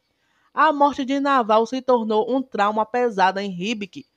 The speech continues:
Lá fora parece que ela havia superado, mas na realidade estava longe disso.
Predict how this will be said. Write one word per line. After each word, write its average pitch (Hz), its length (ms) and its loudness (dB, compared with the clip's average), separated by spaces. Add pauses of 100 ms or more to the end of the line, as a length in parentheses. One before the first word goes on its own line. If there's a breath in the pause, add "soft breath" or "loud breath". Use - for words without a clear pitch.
(540)
Lá 294 220 6
fora 247 420 4
parece 254 540 0
que 254 100 -6
ela 247 380 0
havia 226 580 0
superado, 190 720 -2 (360)
mas 285 200 2
na 302 100 2
realidade 277 800 2
estava 262 420 2
longe 196 400 -2
disso. 190 500 -6